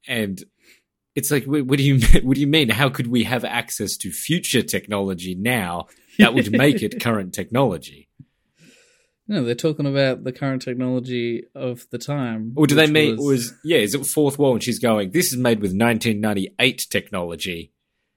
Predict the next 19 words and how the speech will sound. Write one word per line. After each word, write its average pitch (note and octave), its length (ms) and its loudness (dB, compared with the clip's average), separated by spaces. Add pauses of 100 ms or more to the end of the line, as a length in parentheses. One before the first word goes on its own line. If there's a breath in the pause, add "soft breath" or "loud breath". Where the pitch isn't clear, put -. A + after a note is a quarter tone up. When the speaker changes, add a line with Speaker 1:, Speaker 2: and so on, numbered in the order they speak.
(220)
Speaker 1:
but B2+ 120 0
we're B2 220 6
in A#2 100 2
the A#2 100 4
year G#2+ 160 4
two A2 200 0
thousand G2 340 -2
and F2 120 -10
five." D#2+ 500 -8 (800)
Speaker 2:
Yeah, A#2 400 -2
I D3 160 4
reckon D3+ 300 2
it's C3+ 260 -4
supposed C3 400 -4
to B2+ 80 -6
be A#2+ 160 -4
like, A2+ 420 -6 (240)
uh, C#3+ 100 0
the, B2+ 180 -4